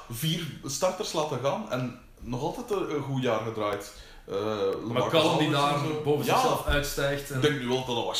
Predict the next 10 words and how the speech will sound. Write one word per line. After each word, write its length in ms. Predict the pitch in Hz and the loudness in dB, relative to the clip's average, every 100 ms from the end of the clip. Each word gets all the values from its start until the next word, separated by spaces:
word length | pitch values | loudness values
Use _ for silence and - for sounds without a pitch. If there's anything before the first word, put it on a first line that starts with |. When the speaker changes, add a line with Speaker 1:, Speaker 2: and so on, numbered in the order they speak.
| - | 0
Speaker 1:
chance 420 | - 147 165 117 | 0 -2 -4 -4
was, 180 | 113 - | -4 -2
maar 260 | 131 104 - - - - | 0 0 -2 -10 -20 -14
ja, 140 | - - | -10 -8
toch. 340 | - 226 - - | 0 0 0 -6
Speaker 2:
Denk 140 | - 208 | -2 0
je 60 | |
Speaker 1:
Want 120 | 254 277 | 0 -4
Speaker 2:
dat? 100 | - - - - - | -8 -14 -20 -20 -14
Speaker 1:
ik 160 | 117 | -14